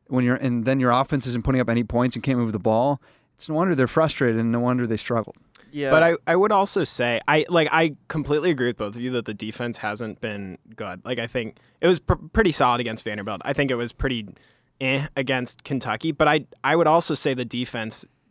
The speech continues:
Speaker 3: did enough to win in a lot of ways, 'cause if you look at the points that Kentucky had, they put up twenty-nine points. Um,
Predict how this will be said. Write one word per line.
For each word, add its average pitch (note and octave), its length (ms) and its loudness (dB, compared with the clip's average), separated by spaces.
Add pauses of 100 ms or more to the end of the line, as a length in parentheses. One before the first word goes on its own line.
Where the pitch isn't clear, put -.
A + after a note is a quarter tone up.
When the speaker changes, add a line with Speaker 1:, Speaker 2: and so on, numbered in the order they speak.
(100)
Speaker 3:
did D3 140 -2
enough A#2+ 480 -4 (240)
to - 100 -10
win B2+ 220 -2
in C3+ 120 -2
a A#2 60 -4
lot A2 200 -2
of G#2+ 60 -8
ways, A2 280 -6
'cause B2+ 220 -6
if C3 160 -4
you B2+ 100 -2
look C#3 220 2
at A#2+ 260 -2 (260)
the B2+ 80 -4
points D3 340 0
that C3 120 -2
Kentucky B2+ 400 -4
had, A#2+ 140 -2
they A2+ 100 -6
put C#3 140 -2
up A#2+ 80 -4
twenty-nine B2 480 -2
points. A2 420 -6 (340)
Um, A2+ 460 0